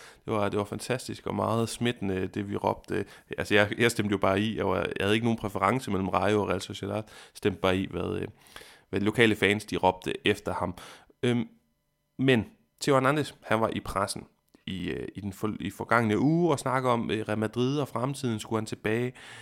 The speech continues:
Og det er jo klart, man hiver ham ind og spørger ham til det, fordi, øh,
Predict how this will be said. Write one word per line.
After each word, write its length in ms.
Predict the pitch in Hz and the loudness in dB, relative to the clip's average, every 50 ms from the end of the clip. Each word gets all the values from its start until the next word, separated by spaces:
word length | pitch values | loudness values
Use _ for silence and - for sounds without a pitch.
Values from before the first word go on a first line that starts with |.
| 107 - - | -16 -14 -8
Og 80 | - | -2
det 60 | - 139 | 0 2
er 20 | |
jo 60 | 147 | 2
klart, 280 | 147 - 160 151 139 - | 2 2 2 2 2 2
man 120 | 110 110 | 2 0
hiver 220 | 107 117 117 101 107 | 2 2 2 0 2
ham 240 | 107 117 123 131 | 2 0 0 2
ind 140 | 131 135 135 | 0 0 0
og 120 | - - - | -2 -4 -4
spørger 220 | - - 120 120 | 0 0 2 2
ham 140 | 101 101 98 | 0 -2 -6
til 240 | - - 107 95 - | -6 -8 -6 -4 -2
det, 180 | 110 120 127 | -2 -2 -2
fordi, 640 | 123 - 120 - _ _ - 110 107 107 104 101 101 | -4 -8 -12 -12 _ _ -10 -8 -6 -4 -4 -2 0
øh, 200 | 95 95 92 92 | 0 0 -2 -4